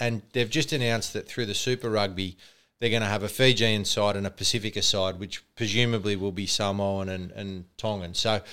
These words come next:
I think anything that can encourage development in these nations that are a bit, you know, they're a bit poorer than the developed nations, and yet they provide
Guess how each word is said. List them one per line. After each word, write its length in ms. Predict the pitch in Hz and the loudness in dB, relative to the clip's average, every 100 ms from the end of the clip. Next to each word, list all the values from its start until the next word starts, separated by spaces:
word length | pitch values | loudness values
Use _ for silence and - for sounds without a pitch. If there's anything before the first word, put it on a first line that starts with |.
| - - - | -16 -16 2
I 120 | 127 139 | 6 6
think 220 | 147 - | 6 2
anything 640 | 151 165 170 - 156 135 113 - | 2 4 4 4 2 2 -2 -4
that 400 | 117 117 - - | -2 -2 -4 -8
can 360 | - 117 113 | -2 -2 -2
encourage 920 | 123 117 110 - 117 117 110 98 - - | -4 -6 -6 -2 2 4 2 0 -4 -4
development 680 | 120 107 127 139 123 117 113 - | -4 2 6 6 4 -2 -6 -4
in 380 | 110 104 101 95 _ _ _ _ | -2 -2 -4 -8 _ _ _ _
these 240 | 127 120 | 4 4
nations 600 | 113 113 117 - 110 104 | 4 2 4 2 0 -2
that 120 | 117 110 | 0 2
are 140 | 110 | 2
a 40 | |
bit, 320 | 101 139 139 - | 0 -2 -2 -6
you 100 | - | -4
know, 140 | 117 107 | 0 2
they're 180 | 117 120 | 4 4
a 40 | |
bit 220 | 135 - | 2 -4
poorer 480 | - 113 113 107 104 - | 2 6 6 6 2 -2
than 400 | 110 104 98 98 _ _ 117 | 0 0 -2 -6 _ _ -4
the 60 | |
developed 360 | 110 123 139 131 | 2 4 4 2
nations, 540 | 123 120 - 113 107 | 0 2 0 0 -4
and 240 | - 113 110 | -4 -2 -2
yet 200 | 110 - | -2 0
they 140 | 117 | 0
provide 720 | 113 127 104 110 107 104 101 | 0 -4 0 2 4 2 -2